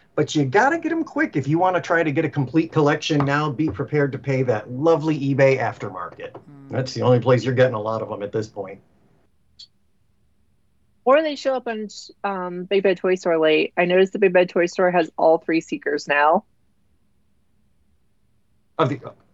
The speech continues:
Speaker 1: which set of three?
Speaker 3: The Starscream, Thundercracker, and
Speaker 1: Oh, okay.
Speaker 3: Skywarp,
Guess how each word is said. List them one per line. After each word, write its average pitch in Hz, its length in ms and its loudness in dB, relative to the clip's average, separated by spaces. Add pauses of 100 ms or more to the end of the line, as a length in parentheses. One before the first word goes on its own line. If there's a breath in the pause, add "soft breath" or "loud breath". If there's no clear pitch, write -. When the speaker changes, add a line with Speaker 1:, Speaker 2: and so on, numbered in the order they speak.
(120)
Speaker 1:
which 135 240 0
set 143 260 -2
of 113 80 -10
three? 98 300 -16 (840)
Speaker 3:
The 214 380 2
Starscream, 175 540 -6
Thundercracker, 151 1000 -4
and 165 220 -10
Speaker 1:
Oh, 113 80 -2
okay. 110 180 -8 (640)
Speaker 3:
Skywarp, 151 380 0